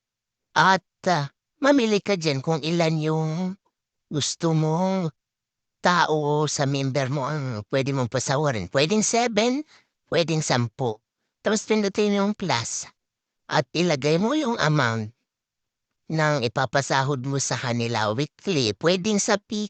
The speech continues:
K, pwedeng sa live. So, pagkatapos nun, i-, pindutin mo yung confirm. At pagkatapos, i-manage.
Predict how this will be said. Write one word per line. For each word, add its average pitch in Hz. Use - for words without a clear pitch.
K, 196
pwedeng 175
sa 143
live. 147
So, -
pagkatapos 247
nun, 160
i-, 131
pindutin 185
mo 190
yung 175
confirm. 135
At -
pagkatapos, 180
i-manage. 190